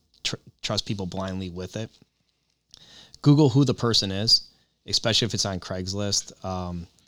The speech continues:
they do give up enough information on Craigslist, so you can do a little bit of the homework yourself. And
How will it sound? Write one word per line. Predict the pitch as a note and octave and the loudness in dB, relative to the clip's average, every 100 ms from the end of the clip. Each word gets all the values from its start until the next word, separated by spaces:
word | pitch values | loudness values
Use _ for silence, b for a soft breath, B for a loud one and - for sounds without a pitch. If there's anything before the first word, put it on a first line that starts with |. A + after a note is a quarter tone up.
| b b | b b
they | A2 | -4
do | G#2+ A2+ | 0 2
give | A2+ A2 | 2 0
up | G#2+ | 0
enough | F#2+ F#2+ A2 | -2 -4 -4
information | G#2 G#2 G2 - F#2+ | -6 -4 -4 -4 -6
on | |
Craigslist, | F2 G2 F#2+ G2 | -8 -6 -6 -2
so | F#2 G2+ | -2 -2
you | |
can | G2 | -4
do | G#2 | -4
a | G2+ | -4
little | F#2+ G2 | -4 -6
bit | G#2 | -4
of | G2 | -6
the | G2 | -6
homework | G2 G#2 G2+ - | -6 -6 -6 -4
yourself. | F#2+ - F#2+ C#3+ - _ _ _ _ _ | -2 -2 -4 -8 -12 _ _ _ _ _
And | - D3+ D3+ C#3 | -2 2 2 0